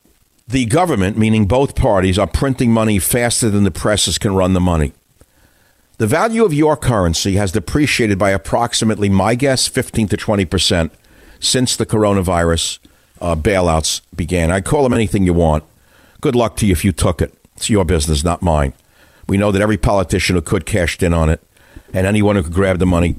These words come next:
grab the money, or even the, the so-called constitutionalists. Do you see how many so-called talk show hosts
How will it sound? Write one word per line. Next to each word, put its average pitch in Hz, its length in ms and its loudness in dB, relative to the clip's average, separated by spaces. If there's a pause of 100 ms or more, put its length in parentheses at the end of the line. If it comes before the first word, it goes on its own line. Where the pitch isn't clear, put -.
grab 90 300 0
the 85 100 0
money, 82 360 0 (260)
or - 160 -2
even 110 180 0
the, 101 80 0
the 95 300 -6
so-called 101 400 -2
constitutionalists. 101 1400 0
Do - 60 -20 (520)
you 95 80 -2
see - 140 0
how 127 60 0
many 123 120 0
so-called - 760 0
talk 107 280 0
show 117 220 -2
hosts 113 380 -2